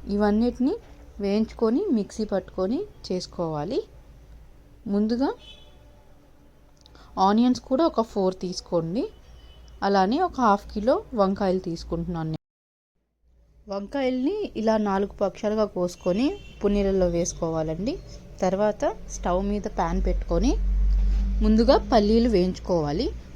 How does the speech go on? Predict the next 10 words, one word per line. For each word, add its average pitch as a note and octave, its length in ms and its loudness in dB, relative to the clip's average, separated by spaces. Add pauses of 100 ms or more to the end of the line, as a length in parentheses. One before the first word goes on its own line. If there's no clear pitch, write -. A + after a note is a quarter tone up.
(120)
ఒక్కొక్కటిగా A#3+ 540 0
వేసి G#3+ 260 2
వేయించుకోవాలండి. F3+ 800 -2
అన్నీ F#3 200 -2 (120)
ఒకేసారి G3 500 -4
వేస్తే F#3+ 360 -4 (480)
సరిగా F#3 340 -2 (100)
పల్లీలు F#3 400 0
వేగవు. E3 380 -2 (1500)
ముందుగా G3+ 340 0